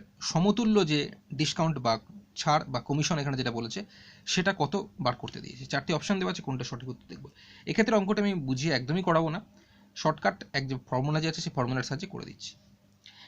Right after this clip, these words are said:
দেখো, দুটি পরপর এরকম ছাড় দেওয়া হলে, যে ডিসকাউন্ট দেখতে পাচ্ছ, প্রথমটায় টেন পার্সেন্ট, পরেরটা কুড়ি পার্সেন্ট, তাহলে পরপর দুটো ছাড় দেওয়া হচ্ছে, মানে, টেন পার্সেন্ট প্রথমে ছাড় দেওয়া হয়েছে,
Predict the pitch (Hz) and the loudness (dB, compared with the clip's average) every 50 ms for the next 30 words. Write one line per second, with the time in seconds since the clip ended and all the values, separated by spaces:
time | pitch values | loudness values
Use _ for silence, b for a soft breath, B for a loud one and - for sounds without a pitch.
0 | B - 170 156 151 131 143 156 214 208 - 170 165 160 - 196 190 196 190 175 | B -4 -2 0 0 -2 0 -2 -2 0 0 0 0 2 2 0 0 0 0 2
1 | 175 160 143 135 147 139 127 117 120 131 160 156 135 127 120 127 131 - - 165 | 2 2 2 2 2 0 2 2 0 -2 -2 -2 -4 -4 -4 -4 -6 -4 -4 -4
2 | 156 143 139 - 160 151 151 - - 143 135 147 143 147 151 143 147 139 139 139 | -4 -4 -4 -4 -4 -4 -2 -4 -6 -6 -6 -4 -2 -2 -2 0 0 -2 0 -2
3 | 156 151 - 170 - 135 123 117 - 135 127 - - 170 175 175 - 135 123 - | -4 -2 -2 -2 -2 -2 -2 -2 -2 -4 -8 -6 -4 -2 -2 0 -2 -2 -4 -4
4 | 165 175 b b b b b b b _ - 135 151 175 190 185 - 139 143 - | -8 -10 b b b b b b b _ -2 0 0 0 0 0 0 -2 -2 0
5 | - 185 175 139 143 139 165 151 - 151 135 135 135 147 151 147 143 143 - 165 | -2 -4 -4 -4 -4 -4 -4 -4 -2 -2 -2 -2 0 0 0 -2 -2 -4 -6 -6
6 | 156 151 180 220 - b b b b b b _ _ _ _ 165 170 170 170 190 | -4 -4 -4 -4 -6 b b b b b b _ _ _ _ 0 2 2 4 2
7 | 185 175 - 196 180 - 170 185 185 170 - 170 151 151 156 165 160 165 170 165 | 2 2 0 -2 -2 -2 -2 -2 -2 0 0 0 0 0 0 0 0 2 0 0
8 | - - | -2 -6